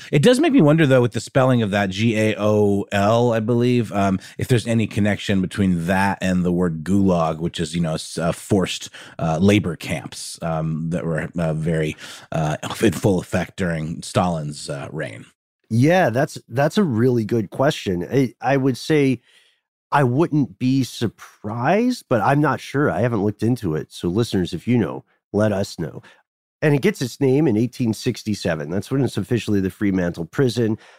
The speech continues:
Speaker 2: Uh, and at the same, like, just a year after that, they stopped transporting convicts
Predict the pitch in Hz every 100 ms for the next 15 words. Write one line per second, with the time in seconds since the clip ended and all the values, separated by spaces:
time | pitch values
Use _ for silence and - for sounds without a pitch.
0 | - - 107 104 - _ 123 113 113 113
1 | 117 110 101 - - 139 139 135 - _
2 | 117 107 - 139 131 131 - - 110 113
3 | 117 110 95 _ _ _ 117 123 - 107
4 | 92 90 90 - _ _ _ _ _ _
5 | - 110 117 113 101 - 123 110 - -
6 | 117 107 - 101 98 98 - 104 98 85
7 | 82 - -